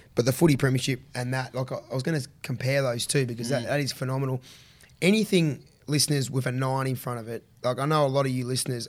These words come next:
Speaker 1: aren't, are unlike Mick Shark. You actually know about Ironman triathlon. Just on a side note, Gator, he was, he thought Ironman was with Trevor Hendy and all this co-
Speaker 2: Yeah, sure.
Speaker 1: He's got no, no idea. He actually thought it was Surf Lifesaving.
Speaker 2: Yeah.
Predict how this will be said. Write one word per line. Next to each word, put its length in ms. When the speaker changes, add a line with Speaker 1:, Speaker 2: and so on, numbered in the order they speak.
Speaker 1:
aren't, 240
are 100
unlike 400
Mick 160
Shark. 300
You 100
actually 240
know 360
about 300
Ironman 340
triathlon. 480
Just 180
on 100
a 40
side 320
note, 220
Gator, 280
he 260
was, 200
he 100
thought 260
Ironman 420
was 140
with 100
Trevor 260
Hendy 340
and 80
all 80
this 140
co- 120
Speaker 2:
Yeah, 160
sure. 240
Speaker 1:
He's 240
got 220
no, 300
no 240
idea. 220
He 140
actually 280
thought 240
it 40
was 140
Surf 240
Lifesaving. 420
Speaker 2:
Yeah. 100